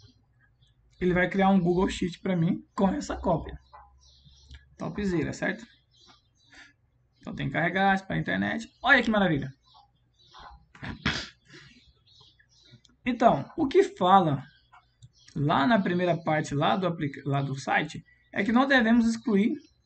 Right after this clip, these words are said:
as colunas coloridas. Então, no caso, as colunas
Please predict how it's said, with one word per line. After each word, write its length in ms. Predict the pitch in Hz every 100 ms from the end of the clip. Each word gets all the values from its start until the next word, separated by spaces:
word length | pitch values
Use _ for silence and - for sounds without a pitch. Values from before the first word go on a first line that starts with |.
| _ _ _
as 180 | - 196
colunas 400 | - 202 220 -
coloridas. 520 | 269 254 190 151 135 - _ _ _ _ _ _ -
Então, 240 | 180 220
no 120 | 226
caso, 300 | - 185 175
as 80 | 175
colunas 560 | - 170 165 240 311